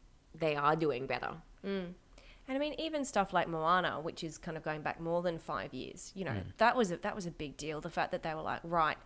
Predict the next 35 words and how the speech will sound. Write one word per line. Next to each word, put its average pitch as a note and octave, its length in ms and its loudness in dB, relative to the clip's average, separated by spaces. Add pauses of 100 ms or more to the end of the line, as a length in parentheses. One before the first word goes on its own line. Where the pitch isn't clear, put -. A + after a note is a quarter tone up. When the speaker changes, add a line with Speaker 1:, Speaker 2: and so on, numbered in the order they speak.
(300)
Speaker 2:
we're F3 140 4
gonna, E3 380 0
you E3+ 120 -4
know, C3 160 -4 (100)
get - 220 -4
people E3 200 -4
from D#3 200 -8
these D#3 320 -8 (280)
different, D#3 480 -8 (380)
um, D3+ 400 -10 (840)
cultures D#3+ 560 0
in F3 200 0
that D#3 220 0 (400)
area F3 160 2
of E3 100 -4
the E3 60 -8
world." D#3 260 -2
And E3+ 120 -2
it's F#3 120 -6
a A#3 60 0
bit B3 140 2
of A3 80 4
a G3+ 40 2
mishmash F#3 560 2
of E3 100 -4
a E3 40 -4
lot D#3 200 -2
of E3+ 60 -4
those D#3+ 160 -4
different D#3 260 -12
cultures D#3+ 340 -10
kind D3+ 180 -12
of - 140 -16
put - 240 -14
together. E3 600 -2